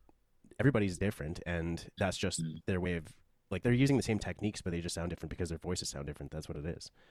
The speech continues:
Speaker 2: Yeah,
Speaker 1: But that, that
Speaker 2: exactly.
Speaker 1: shit's been around for a long time. It's crazy.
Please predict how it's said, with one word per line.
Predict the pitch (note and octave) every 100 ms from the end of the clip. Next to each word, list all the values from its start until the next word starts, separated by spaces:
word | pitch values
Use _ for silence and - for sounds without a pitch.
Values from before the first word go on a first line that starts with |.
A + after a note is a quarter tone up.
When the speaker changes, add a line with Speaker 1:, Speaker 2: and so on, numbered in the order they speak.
| _ _ _
Speaker 2:
Yeah, | A2+ A2+ A2
Speaker 1:
But | G#2
that, | G#2 G#2
that |
Speaker 2:
exactly. | F3+
Speaker 1:
shit's | E3
been | D3
around | G#2 G2
for | -
a | D#2+
long | G#2+ G2+
time. | G2 F#2+
It's | -
crazy. | - F#2 G2+ D2